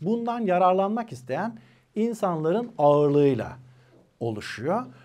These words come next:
O nedenle Türkiye konut piyasasında faiz oranlarının ağırlığı zannedildiği kadar yüksek değil. Yani faiz oranları çok yükselse bile konut satışları bundan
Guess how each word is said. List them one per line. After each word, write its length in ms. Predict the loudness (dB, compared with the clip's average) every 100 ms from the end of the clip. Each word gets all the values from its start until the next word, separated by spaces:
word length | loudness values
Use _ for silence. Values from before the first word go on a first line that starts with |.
| _ -4
O 120 | -2
nedenle 360 | 0 -2 -6
Türkiye 400 | -6 -8 -4 -6
konut 300 | -4 -8 -10 -10
piyasasında 720 | -10 -10 -20 -18 -16 -14 -14 -18 _ _ _ _
faiz 440 | _ 2 4 4 4
oranlarının 680 | 2 2 -4 -8 -12 -14 -16 2
ağırlığı 680 | 4 6 4 2 0 -2 -4
zannedildiği 680 | -2 0 -2 -4 -4 -4 -6
kadar 300 | -6 -4 -4
yüksek 560 | -6 -6 -6 -6 -10
değil. 360 | -20 -20 -20 _ _ _ _ _ _ _
Yani 640 | -4 0 2 2 -2 -6 -10 -6
faiz 320 | 2 2 4
oranları 380 | 2 0 -4 -6
çok 260 | -8 -8 -12
yükselse 720 | -12 -8 -8 -8 -6 -6 -6
bile 320 | -16 -16 -20 _ _ _ _ _ _ _ _ _
konut 300 | 0 0 0
satışları 640 | -4 -6 -6 -8 -8 -6
bundan 580 | -2 -2 -2 -4 -6 -8